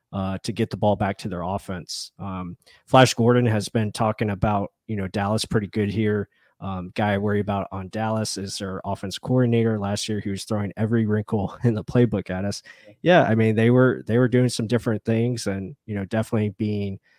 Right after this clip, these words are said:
smart in how they attacked. Uh, they were obviously, uh, taking advantage of Ross Cockrell and others, you know, using the, the short throws out, you know, to the outside areas of the field. Um, so,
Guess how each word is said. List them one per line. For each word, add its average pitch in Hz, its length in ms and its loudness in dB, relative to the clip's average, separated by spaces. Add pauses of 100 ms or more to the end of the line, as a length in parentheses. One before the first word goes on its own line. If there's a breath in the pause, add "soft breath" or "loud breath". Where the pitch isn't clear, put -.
(140 soft breath)
smart 113 500 2
in 104 80 -2
how 107 160 2
they 101 200 0
attacked. 95 680 -6
Uh, 95 320 -6
they 113 160 2
were 101 160 -2
obviously, 113 480 2
uh, 101 60 -2
taking 110 320 -2
advantage 104 500 -2
of 98 400 -6
Ross 104 260 0
Cockrell 104 600 -2
and 92 160 -8
others, 98 580 -6 (400 soft breath)
you 104 140 -6
know, 87 140 -4
using 107 500 -2
the, 95 280 -4 (120)
the 95 80 -4
short 107 360 0
throws 101 460 -2
out, 98 260 -4 (120)
you 107 100 -6
know, 90 180 -6 (220)
to 147 100 6
the 113 160 4
outside 101 640 0 (320 soft breath)
areas 107 380 0
of 107 80 -4
the 95 80 -8
field. 110 400 -2 (600 soft breath)
Um, 98 440 -8 (320)
so, 95 360 0